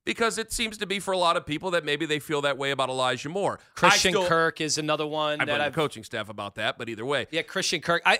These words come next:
Speaker 2: I think we've gotta, we've gotta bring our standards down a little bit
Speaker 1: Well,
Speaker 2: because
Speaker 1: we're
Speaker 2: when we're talking Mike Evans and we're talking T Higgins, we're talking about those, those are on a lot of teams.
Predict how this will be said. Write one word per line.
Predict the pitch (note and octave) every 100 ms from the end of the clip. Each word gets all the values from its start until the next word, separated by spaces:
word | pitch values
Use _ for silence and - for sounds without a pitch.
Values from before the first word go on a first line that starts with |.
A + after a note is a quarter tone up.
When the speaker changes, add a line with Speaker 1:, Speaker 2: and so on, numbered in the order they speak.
| G3+
Speaker 2:
I |
think | G#3+ A3+ -
we've | G3 B2+
gotta, | F3+ D#3 C3+ - _
we've | E3 D3
gotta | E3+ D3+ C3+
bring | G2+ D3
our | A#2+
standards | - C#3 B2+ G#2+
down | A#2 F#2+
a |
little | G#2+ C3 A2
bit | F2+ F#2+
Speaker 1:
Well, |
Speaker 2:
because | E3 F#3 F3+ E3+
Speaker 1:
we're |
Speaker 2:
when | F#3+
we're | A#3
talking | - F3 C#3+ C3
Mike | C#3+ C#3+
Evans | C#3+ C3 C3 B2 - - - _ -
and |
we're | E3+
talking | F3 E3+ D3 C3
T | C#3+ B2+
Higgins, | B2+ F#2+ E2 D#2 - -
we're | F#3
talking | F#3 E3 C#3
about | B2+ A#2 -
those, | F3+ F3
those | - G3+ E3
are | D#3
on |
a | C3
lot | C#3
of | C3+
teams. | - F3 C3+